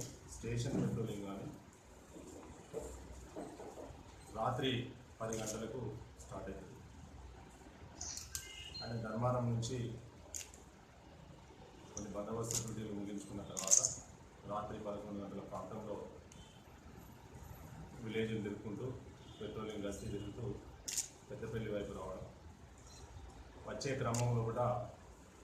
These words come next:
దాదాపు ట్వెల్వ్ థర్టీ ఆ ప్రాంతంలో ఆ రోడ్డుపై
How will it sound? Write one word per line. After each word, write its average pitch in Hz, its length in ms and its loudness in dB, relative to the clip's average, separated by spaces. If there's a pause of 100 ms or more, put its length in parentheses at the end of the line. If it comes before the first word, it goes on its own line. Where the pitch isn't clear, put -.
(300)
దాదాపు 104 400 2 (1500)
ట్వెల్వ్ 104 300 -2
థర్టీ 104 260 2 (800)
ఆ - 40 -4 (100)
ప్రాంతంలో 101 440 -2 (2750)
ఆ 101 60 -2 (100)
రోడ్డుపై 107 360 0